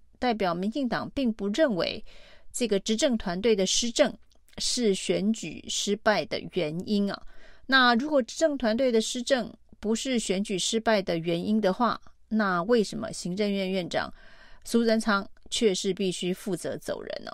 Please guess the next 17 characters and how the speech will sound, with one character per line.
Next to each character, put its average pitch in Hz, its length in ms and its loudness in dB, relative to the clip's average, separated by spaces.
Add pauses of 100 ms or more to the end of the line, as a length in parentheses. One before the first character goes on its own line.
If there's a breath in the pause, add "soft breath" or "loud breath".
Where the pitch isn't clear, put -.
这 202 120 0
中 190 200 -2
间 190 140 0
当 175 180 -2
然， 101 220 -4 (440 loud breath)
呃， 160 360 -2 (120)
逻 202 220 10
辑 220 220 4
上 240 240 4
面 214 200 0 (340 loud breath)
是 - 260 0
非 196 180 2
常 190 160 -2
的 165 120 -4
吊 190 240 6
诡 - 160 -10
哦。 - 160 -12